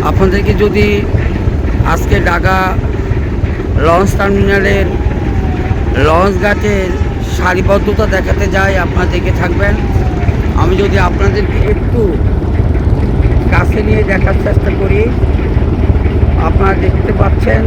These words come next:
এই লঞ্চ টার্মিনালে হাজারো লঞ্চ বিভিন্ন স্থানে যাওয়ার উদ্দেশ্যে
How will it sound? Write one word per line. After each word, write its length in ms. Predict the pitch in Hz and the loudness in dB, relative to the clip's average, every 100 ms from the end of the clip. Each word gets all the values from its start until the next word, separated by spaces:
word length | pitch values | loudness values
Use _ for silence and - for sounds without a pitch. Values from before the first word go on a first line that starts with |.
| 220 - | 0 0
এই 80 | 190 | 0
লঞ্চ 220 | 190 196 202 | 0 0 0
টার্মিনালে 580 | 208 202 202 202 208 202 208 202 - - - - - - | 0 0 2 2 0 0 0 0 0 0 0 0 0 0
হাজারো 380 | - 208 226 233 226 | 0 2 2 2 2
লঞ্চ 340 | 214 196 - - - - - - - - - - - - - - | 2 2 0 0 0 0 0 -2 0 -2 -2 -2 -2 -2 0 2
বিভিন্ন 420 | 208 202 226 226 233 | 2 2 0 0 0
স্থানে 420 | 220 - 208 208 208 | 0 0 2 2 0
যাওয়ার 280 | 208 196 196 190 | 0 0 0 0
উদ্দেশ্যে 500 | - 196 - - | 0 0 0 0